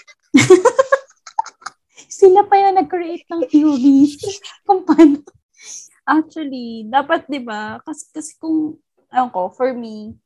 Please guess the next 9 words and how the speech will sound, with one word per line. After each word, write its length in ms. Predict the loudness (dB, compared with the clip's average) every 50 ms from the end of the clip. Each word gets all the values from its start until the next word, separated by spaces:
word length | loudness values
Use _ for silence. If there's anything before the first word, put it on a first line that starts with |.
| _ _ _ _ _ _ _ _ _ _ _ _ _ _ -20
kung 100 | -8 -6 -2
wala 160 | 2 2 0
ka 160 | 2 0 0
namang 640 | 0 0 0 -2 -6 -8 -10 -12 -16 -18 -20 -20 -20 _ _ _ _ _ _
magandang 880 | -10 -8 -6 -6 -8 -8 -8 -10 -10 -12 -12 -12 -16 -20 -20 -20 -20 -20 _
<laughs> 260 | _ _ _ -4 0
sabihin, 880 | 2 2 4 6 4 6 6 4 2 2 -2 -6 -10 -10 -10 -10 -12 -14 _ _ _ _ _
huwag 260 | -20 -20 -20 -20 -20
ka 140 | -4 0